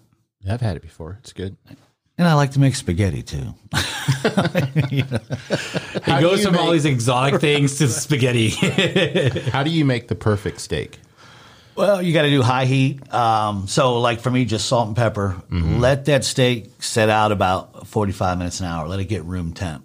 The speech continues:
Speaker 1: Okay.
Speaker 2: 'Cause you're taking, if you're taking it right out of the fridge and say you got a ribeye or a strip, there's that fat that's in there.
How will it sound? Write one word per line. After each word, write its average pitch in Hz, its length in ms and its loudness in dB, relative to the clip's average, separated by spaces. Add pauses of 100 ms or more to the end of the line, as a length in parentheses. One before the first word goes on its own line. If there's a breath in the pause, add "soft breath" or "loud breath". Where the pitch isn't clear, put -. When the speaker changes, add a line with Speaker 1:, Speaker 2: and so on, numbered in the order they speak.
(160)
Speaker 1:
Okay. - 340 -10
Speaker 2:
'Cause 98 180 0
you're 98 100 0
taking, 104 500 2
if 98 100 -2
you're 123 80 -2
taking 143 180 4
it - 20 2
right 123 140 6
out 117 100 4
of 107 60 2
the 95 120 -4
fridge 95 560 0 (200)
and 101 340 0
say 120 160 2
you 113 60 4
got 104 120 2
a 95 60 0
ribeye 98 460 2
or 85 100 -4
a 85 60 -6
strip, - 380 0
there's 104 160 -4
that 73 300 -8
fat 95 460 -4 (120)
that's 92 260 -8
in 101 120 0
there. 104 280 0